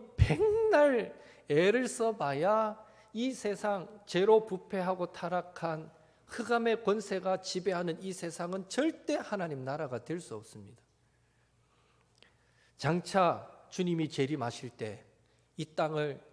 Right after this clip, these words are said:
회복시키실 분은 하나님이십니다. 그렇다면 지금 이 세상은 어떤 세상이고 교회는 어떤 곳인가?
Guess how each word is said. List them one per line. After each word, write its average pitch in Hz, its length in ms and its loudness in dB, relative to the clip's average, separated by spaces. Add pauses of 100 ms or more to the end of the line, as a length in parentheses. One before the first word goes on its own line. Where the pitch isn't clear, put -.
(260)
회복시키실 180 680 -6
분은 127 360 -10
하나님이십니다. 101 960 -4 (500)
그렇다면 180 840 6 (480)
지금 262 380 4
이 269 120 4
세상은 240 540 6
어떤 285 480 2
세상이고 202 880 2 (280)
교회는 185 640 6
어떤 277 340 4
곳인가? 147 1000 4